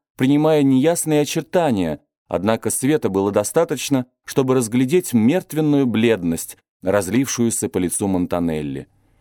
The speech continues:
Он сидел низко, опустив голову и ухватившись правой рукой за край скамьи. Артур отвернулся с чувством благоговейного изумления, словно нечаянно коснувшись святыни. «О Боже!»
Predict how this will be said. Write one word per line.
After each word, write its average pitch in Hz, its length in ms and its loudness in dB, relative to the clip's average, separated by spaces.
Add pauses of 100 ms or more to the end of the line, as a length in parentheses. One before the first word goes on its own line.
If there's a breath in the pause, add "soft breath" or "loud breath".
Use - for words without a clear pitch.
(140)
Он 110 180 0
сидел 151 400 2
низко, 143 460 2
опустив 120 440 -2
голову 135 580 0 (260)
и 90 100 0
ухватившись 101 680 0
правой 104 360 0
рукой 101 320 0
за 90 140 0
край 98 240 -2
скамьи. 90 580 -6 (600)
Артур 180 360 2
отвернулся 131 680 0
с - 20 -4
чувством 117 640 -2 (100)
благоговейного 104 960 0
изумления, 120 960 0 (260)
словно 107 320 0
нечаянно 139 760 -2
коснувшись 95 680 -6
святыни. 78 720 -6 (680)
«О 117 120 -2
Боже!» 98 560 -4